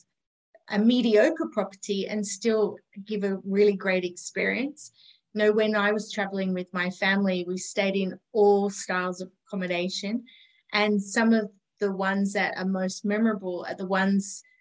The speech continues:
not that had the, you know, the fancy bed linen or the beautiful artwork or the latest styling, but they just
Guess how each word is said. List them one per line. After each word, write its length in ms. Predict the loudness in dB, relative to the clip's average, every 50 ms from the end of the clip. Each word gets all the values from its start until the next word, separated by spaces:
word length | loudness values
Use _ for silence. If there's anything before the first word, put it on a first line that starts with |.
| _ _ _ _ _ _ _ -2
not 300 | 0 2 2 0 0 2
that 160 | 0 0 0 -2 -6
had 180 | -6 -6 -6 -6 -4 0
the, 460 | 2 2 4 4 4 4 4 2 -2 -8 _ _
you 120 | -10 -8 -6
know, 200 | -6 -4 -6 -6
the 160 | -6 -6 -6
fancy 500 | -2 0 0 0 0 0 -4 -6 -6 -4
bed 260 | 0 4 4 4 4 2
linen 560 | -2 -2 -2 -2 -2 0 0 0 0 -2 -4 -6
or 520 | -6 -4 -2 -2 0 0 0 -2 -2 -4 -4 -8 _ _ _ _
the 80 | -10 -8
beautiful 460 | -2 0 0 0 0 -2 -4 -4 -2 -2
artwork 800 | 0 0 0 0 -2 -2 -4 -2 0 0 0 0 0 -2 -4 -4 -6 -6
or 380 | -4 -2 -2 0 0 -2 -2 -6 -6 -6
the 100 | -4 -2
latest 480 | 0 2 2 2 0 -2 -6 -10 -10 -8 -8 -8 -8
styling, 680 | -6 -4 -2 -2 -2 -2 -2 -4 -4 -4 -6 -6 -8 -10 -12 -16 -20 _ _ _ _
but 100 | -8 -2
they 220 | 0 2 2 2
just 580 | 2 0 -2 -2 -4 -6 -12 -14 -16 -16 -18